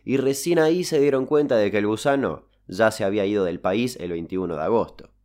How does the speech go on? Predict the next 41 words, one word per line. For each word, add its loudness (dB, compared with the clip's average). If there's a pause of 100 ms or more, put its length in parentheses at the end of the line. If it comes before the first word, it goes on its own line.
(140)
Si -14
bien 2
hasta -2
el -2
día 2
de 4
hoy 4
no 0
se -6
sabe 0
por -4
qué 0
los -2
mató, -2 (180)
hay 0
dos 2
teorías. -4 (240)
Una 4
indica 0
que -2
el -2
gusano -2
había 2
perdido 0
una -2
partida -2
de 0
póker 0
contra -4
Eduardo 4
donde -2
había 2
apostado -2
trescientos -6
mil 0
dólares 2 (160)
y -8
que, -4
para -8
no -6
pagar, 2